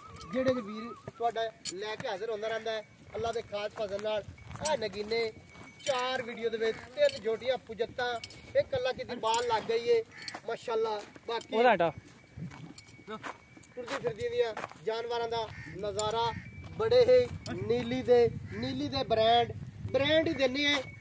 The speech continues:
Speaker 1: ਜਿਹੜੇ ਵੀਰਾਂ ਨੂੰ ਦਿੱਤੇ, ਬ੍ਰਾਂਡ ਦਿੱਤੇ, ਅੱਲਾ ਦੇ ਖਾਸ ਫਜ਼ਲ ਨਾਲ,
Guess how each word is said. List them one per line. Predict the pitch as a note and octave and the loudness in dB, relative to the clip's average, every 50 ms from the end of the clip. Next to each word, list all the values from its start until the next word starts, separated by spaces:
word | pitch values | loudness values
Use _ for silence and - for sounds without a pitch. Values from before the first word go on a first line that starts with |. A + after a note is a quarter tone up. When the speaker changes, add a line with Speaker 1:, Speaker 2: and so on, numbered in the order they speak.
| - - | -12 -4
Speaker 1:
ਜਿਹੜੇ | - D4 D#4+ E4+ D#4+ | -2 2 4 4 4
ਵੀਰਾਂ | C4+ C#4 D4 D4+ D#4 | 4 2 2 2 2
ਨੂੰ | D#4 D4 | 2 0
ਦਿੱਤੇ, | C4 C#4 - - D#4 D4+ D4 C4+ B3 - - - | -2 -4 -2 2 2 2 2 2 -2 -10 -14 -4
ਬ੍ਰਾਂਡ | E3 A3 A#3+ C4 C#4 D4+ D#4 C#4 | 0 2 4 4 4 4 4 2
ਦਿੱਤੇ, | C#4+ D4+ - - D4 C#4+ C#4 B3+ - - - - - - | 0 -2 -2 0 0 0 0 -2 -6 -12 -18 -8 -4 -2
ਅੱਲਾ | C4+ C#4 C#4 | -2 0 0
ਦੇ | C4+ C#4 | -2 -2
ਖਾਸ | - - B3+ C4+ C#4 | -2 0 0 0 -2
ਫਜ਼ਲ | C4+ C#4 C4+ B3 B3+ | -2 -4 -2 -2 0
ਨਾਲ, | C4 C4+ C4+ B3+ B3 | 2 4 4 4 2